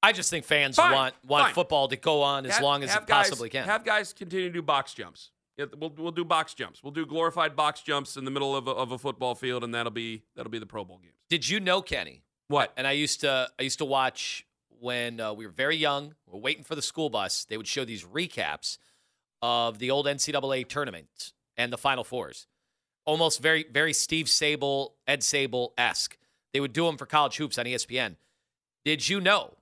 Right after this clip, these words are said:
Speaker 1: there was a consolation game in the Final Four, meaning the two teams that did not win on that, that first semifinal game, they would then match up against each other for the third place game.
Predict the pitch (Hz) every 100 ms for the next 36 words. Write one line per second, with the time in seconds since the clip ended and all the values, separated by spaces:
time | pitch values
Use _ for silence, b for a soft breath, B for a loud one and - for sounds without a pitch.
0 | _ _ _ _ 143 147 131 135 - 175
1 | - 147 175 - 117 87 73 53 _ _
2 | _ _ _ _ _ _ _ _ _ -
3 | 190 190 - 170 165 151 - 156 98 -
4 | _ _ _ _ 139 147 135 120 - 208
5 | - 214 196 139 156 147 127 160 196 -
6 | 196 196 87 73 _ _ _ _ _ _
7 | 139 139 135 135 135 - _ _ _ _
8 | _ - 156 - 135 131 170 165 - 170
9 | 165 151 156 147 143 143 80 _ _ -
10 | 156 160 156 156 151 - 107 151 160 185
11 | 180 127 120 - 107 113 104 101 - _
12 | _ _ _ _ _ _ - 160 147 139
13 | 135 - 165 147 147 156 80 52